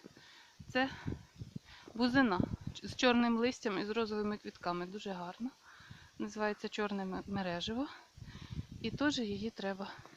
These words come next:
бризгати, якщо я хочу, щоб вона не страдала від чорної тлі. Ну, ми її не бризгали, чесно. Я прошу тільки чоловіка бризгати мені калину, щоб вона гарненько мені дала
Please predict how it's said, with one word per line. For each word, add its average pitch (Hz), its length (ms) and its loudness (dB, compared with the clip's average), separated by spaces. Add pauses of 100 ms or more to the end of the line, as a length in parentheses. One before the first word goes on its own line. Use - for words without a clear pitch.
(960)
бризгати, 196 640 -4 (200)
якщо 247 360 0 (1000)
я 202 140 -2
хочу, 262 360 -2
щоб 190 200 -6
вона 202 280 -2 (1800)
не 220 140 -2
страдала 190 600 2
від 190 220 -6
чорної 202 460 2
тлі. - 280 -4 (1200)
Ну, 427 220 8
ми 302 200 12
її 233 280 6
не 202 140 4
бризгали, 170 480 -4
чесно. - 380 -6 (300)
Я 254 160 6
прошу 269 300 0
тільки 233 220 -2
чоловіка 247 440 0
бризгати 214 460 -2
мені 214 240 2
калину, 285 460 4 (540)
щоб - 180 -6
вона 240 280 6
гарненько 226 540 0
мені 202 260 -2
дала 196 360 -2